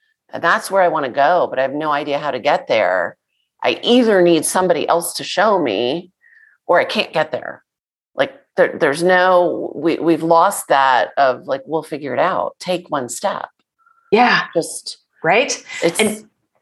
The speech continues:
Speaker 2: even in the journey, I remember this, and I'm sure that I told you this, even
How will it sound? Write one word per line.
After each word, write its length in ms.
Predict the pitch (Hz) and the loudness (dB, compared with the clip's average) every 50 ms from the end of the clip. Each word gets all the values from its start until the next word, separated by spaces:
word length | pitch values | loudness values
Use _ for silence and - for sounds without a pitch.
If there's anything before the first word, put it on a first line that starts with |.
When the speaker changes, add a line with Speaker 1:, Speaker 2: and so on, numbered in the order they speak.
| _ _ _ - - - | _ _ _ -10 -4 0
Speaker 2:
even 320 | 247 277 277 339 311 240 240 - | 0 2 2 2 2 0 2 2
in 260 | - 233 254 269 269 | 2 2 2 4 4
the 80 | 254 226 | 2 2
journey, 640 | - - 196 196 226 240 226 180 139 135 143 - - | 2 2 2 4 4 4 4 4 2 2 2 0 2
I 100 | 175 180 | 2 2
remember 600 | 190 190 196 190 180 180 185 196 226 233 233 190 | 4 4 4 2 2 2 0 2 2 2 0 0
this, 280 | 151 151 151 165 - | 2 0 0 0 -2
and 80 | 170 165 | -4 -4
I'm 120 | 156 160 | -4 -4
sure 260 | 156 - - 208 202 190 | -4 -4 -2 -2 0 0
that 100 | 185 165 | 0 0
I 100 | 151 151 | 0 0
told 280 | 147 - 202 220 247 247 | 0 0 0 0 0 0
you 60 | 226 | -2
this, 200 | - - - - - | 0 -2 -2 -2 0
even 380 | 247 254 247 285 247 240 - | -2 0 0 0 -2 -4 -4